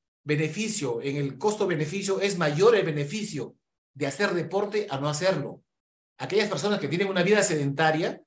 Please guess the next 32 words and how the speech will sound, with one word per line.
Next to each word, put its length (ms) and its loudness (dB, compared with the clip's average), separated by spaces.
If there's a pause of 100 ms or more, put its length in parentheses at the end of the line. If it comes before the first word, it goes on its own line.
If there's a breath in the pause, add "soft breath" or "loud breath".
(380)
pues 240 0
a 200 0
la 120 0
larga 340 4
van 160 0
a 40 0
hacer 240 2
artrosis 480 -2
precozmente, 720 -2
defectos 440 -2
posturales, 880 0 (220)
deformidad 680 2
de 120 4
la 140 0
composición 840 0
física, 720 -2 (120)
la 180 0
obesidad, 720 2 (160)
problemas 460 0
cardíacos 580 0
que 100 -8
se 120 -4
van 140 2
a 60 2
venir, 380 -2
como 260 -4
ya 100 2
lo 80 2
hemos 140 0
dicho 240 0
antes. 400 -4 (460)
Entonces, 600 2